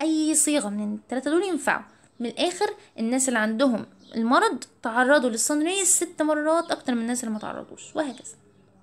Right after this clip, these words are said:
طيب، exercise one، ادي الاسئلة بدأت اهي. Description of خمسة وتلاتين patients with thyroid car-، آه، cancer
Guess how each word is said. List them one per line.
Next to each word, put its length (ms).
طيب، 100
exercise 480
one، 200
ادي 140
الاسئلة 320
بدأت 300
اهي. 100
Description 460
of 60
خمسة 380
وتلاتين 420
patients 220
with 280
thyroid 340
car-، 260
آه، 80
cancer 380